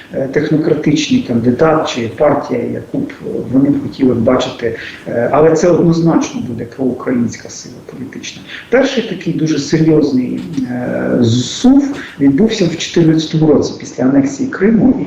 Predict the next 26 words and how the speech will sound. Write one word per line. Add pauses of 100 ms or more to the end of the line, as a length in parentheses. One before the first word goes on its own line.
і
війни
на
Донбасі, (280)
першої
етапи
нашого,
нашої
війни,
яку
ми (100)
ведемо
з
Російською
Федерацією. (100)
От
тоді
вже
на
Південному
Сході,
да,
да,
класичне (160)
поле, (100)
де,